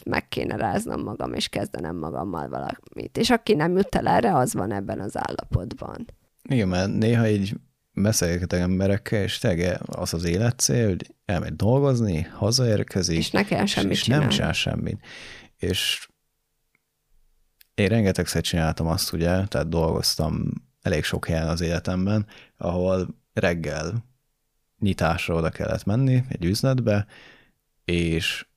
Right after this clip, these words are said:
Speaker 2: este, amikor zárt az üzlet, végeztél. És ez este hét volt, és mire hazaértél, nyolc óra volt. De én akkor is odaültem a számítógéphez, vagy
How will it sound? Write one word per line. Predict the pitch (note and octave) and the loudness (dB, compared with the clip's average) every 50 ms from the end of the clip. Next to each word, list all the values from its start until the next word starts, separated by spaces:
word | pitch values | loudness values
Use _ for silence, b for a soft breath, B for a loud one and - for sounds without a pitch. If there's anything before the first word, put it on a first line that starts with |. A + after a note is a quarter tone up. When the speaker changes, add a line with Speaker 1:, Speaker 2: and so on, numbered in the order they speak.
| _ _ | _ _
Speaker 2:
este, | - F#2+ F2+ - - - - F#2 G2 | 0 0 2 0 0 0 0 2 2
amikor | G2 F#2 F2+ - - F2+ | 2 0 -2 -2 -2 -2
zárt | F2 F2+ E2 D2+ - - | 0 0 -2 -2 -2 -4
az | F2 F2 G2+ | -4 -2 0
üzlet, | G2+ G2 G2 G2 F#2 F2 E2+ - - - _ _ _ _ _ _ _ | 0 0 0 0 0 0 0 -2 -4 -8 _ _ _ _ _ _ _
végeztél. | - - D#3 D3 D#3 - - - - - - - A2+ A2+ - - - - _ _ | -6 -4 -4 -2 -2 -2 -2 -2 -4 -4 -4 -4 -4 -4 -6 -6 -10 -12 _ _
És | - A2 - | -4 -2 0
ez | A2 G2 - | 0 0 2
este | - F#2+ - - - E2+ | 0 0 0 0 0 0
hét | F2 F#2+ G2 G2 - | 2 2 2 2 2
volt, | - G2 G2 F#2 - | 2 2 2 2 2
és | F#2 F2 - | 0 -2 0
mire | F#2+ F2+ F2+ | 0 2 2
hazaértél, | F2 E2+ F2+ E2 E2+ D#2+ D#2+ D#2+ - - F2 | 2 2 2 2 0 0 -2 -2 -2 -2 0
nyolc | E2 E2 D#2+ E2 D#2 - - - | 0 0 0 -2 -4 -2 -2 -2
óra | - E2+ E2 | 0 0 -2
volt. | E2 E2+ E2+ E2 E2 - B B B B B B B B | 0 0 0 -2 -2 -4 B B B B B B B B
De | B C3 | B 4
én | C3+ C#3 | 4 4
akkor | A#2 - - G2+ | 4 4 2 0
is | F#2 E2+ - | 0 0 -2
odaültem | F#2 E2+ E2+ E2 E2+ E2 - E2 E2+ E2+ - - - _ _ _ _ - | -2 -2 0 0 -2 -2 -2 -2 -4 -4 -4 -6 -10 _ _ _ _ -4
a | F#2+ F2+ - | -2 -2 -2
számítógéphez, | - - - B2 C#3 D#3 D#3+ D3 C3 - B2 A2+ G#2 G2+ - - G2 F#2+ - - | -2 -2 0 2 2 4 2 2 2 2 2 4 4 4 4 2 2 2 2 0
vagy | F#2+ F2+ F2+ E2 | 0 0 0 0